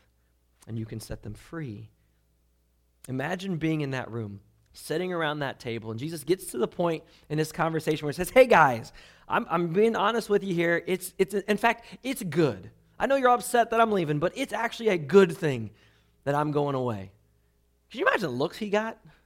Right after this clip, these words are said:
Them looking at each other like, "What on earth is he talking? How is this good in any way?"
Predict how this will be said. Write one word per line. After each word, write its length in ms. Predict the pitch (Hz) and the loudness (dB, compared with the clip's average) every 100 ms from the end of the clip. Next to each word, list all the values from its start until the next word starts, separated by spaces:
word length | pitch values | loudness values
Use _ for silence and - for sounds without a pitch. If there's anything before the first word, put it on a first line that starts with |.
| _ _ _ _ - | _ _ _ _ -6
Them 160 | 220 208 | 0 4
looking 280 | 226 233 | 6 6
at 80 | 214 | 4
each 180 | 233 185 | 2 2
other 280 | 160 185 208 | 0 0 -2
like, 200 | 156 120 _ | -2 -4 _
"What 300 | 233 247 269 - - | -16 -12 -12 -14 -20
on 240 | 143 139 - _ | -20 -20 -20 _
earth 300 | 226 254 247 | -14 -14 -12
is 120 | - | -14
he 100 | 247 | -14
talking? 400 | - - 302 - | -16 -12 -10 -10
How 180 | - 254 | -8 -2
is 120 | 240 | -2
this 160 | 196 220 | -2 -10
good 400 | 170 - 269 220 | -10 -2 2 4
in 120 | 190 | 2
any 400 | 185 208 226 233 - - - - | 0 -2 -2 -8 -10 -20 -20 -6
way?" 640 | 190 233 294 190 107 | 0 2 2 0 -4